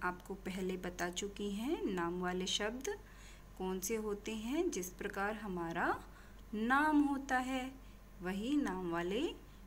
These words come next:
शब्द होते हैं। जैसा कि अभी मैम ने आप में से ही कुछ बच्चों के नाम लिए थे, इसी प्रकार यहाँ पर भी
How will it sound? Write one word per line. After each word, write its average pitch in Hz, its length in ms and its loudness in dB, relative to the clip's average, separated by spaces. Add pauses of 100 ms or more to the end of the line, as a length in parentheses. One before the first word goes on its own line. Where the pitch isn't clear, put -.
शब्द 294 440 4
होते 269 460 0
हैं। 254 420 -4 (340)
जैसा 180 320 0
कि 202 200 -4
अभी 196 380 -2
मैम 175 280 2
ने 226 360 2 (540)
आप 302 300 6
में 233 240 2
से 196 160 -2
ही 220 340 0 (260)
कुछ 214 280 -2
बच्चों 185 360 -2
के 302 320 0 (580)
नाम 247 540 8
लिए 180 440 2
थे, 294 220 0 (520)
इसी 294 260 4
प्रकार 208 420 0
यहाँ 196 300 0
पर 180 260 -2
भी 226 380 0